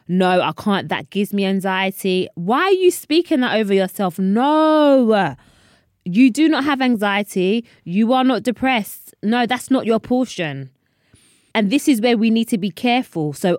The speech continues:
I've started to do this where I will say, "I feel sick," because feeling is different to me saying, "I'm sick." Me saying, "I'm sick," is me claiming that as my identity. That's not your identity.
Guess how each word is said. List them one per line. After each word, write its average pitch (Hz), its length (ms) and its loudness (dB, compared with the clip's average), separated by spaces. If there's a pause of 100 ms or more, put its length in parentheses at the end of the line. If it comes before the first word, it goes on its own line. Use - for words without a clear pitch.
(120)
I've 262 380 -2
started - 720 -4
to 165 100 -14
do 170 200 -4
this 160 400 -6 (360)
where 196 200 2
I 202 140 2
will 190 100 0
say, 190 400 -2 (240)
"I 202 140 -2
feel 254 440 0
sick," - 600 -8 (180)
because 185 460 -2 (500)
feeling 254 640 0 (880)
is 202 260 2 (220)
different 208 560 -4
to 196 300 2
me 190 200 2
saying, 180 480 -2
"I'm 175 160 -4
sick." - 600 -10 (560)
Me 214 260 2
saying, 254 400 0
"I'm 202 180 -2
sick," - 440 -6
is 175 180 0
me 196 160 0
claiming 208 540 -2
that 175 180 -4
as 165 140 -4
my 180 260 -2
identity. 170 560 -4
That's 190 180 -4
not 233 140 0
your 202 120 -2
identity. 180 720 -6